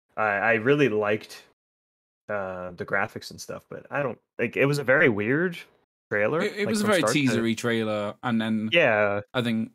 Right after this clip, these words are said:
Speaker 2: they've, they've, they've, they've come in, they've announced the Capcom, uh, uh, showcase for Mon-, Monday,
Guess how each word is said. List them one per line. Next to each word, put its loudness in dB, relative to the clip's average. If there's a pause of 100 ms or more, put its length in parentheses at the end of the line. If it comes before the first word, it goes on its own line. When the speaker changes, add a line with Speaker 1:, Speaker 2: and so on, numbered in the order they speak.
Speaker 2:
they've, 0 (220)
they've, 0 (100)
they've, -2 (140)
they've 0
come 0
in, -2
they've 2
announced 2
the -2
Capcom, -6
uh, -10 (1120)
uh, -6
showcase -2
for -10
Mon-, -6
Monday, -6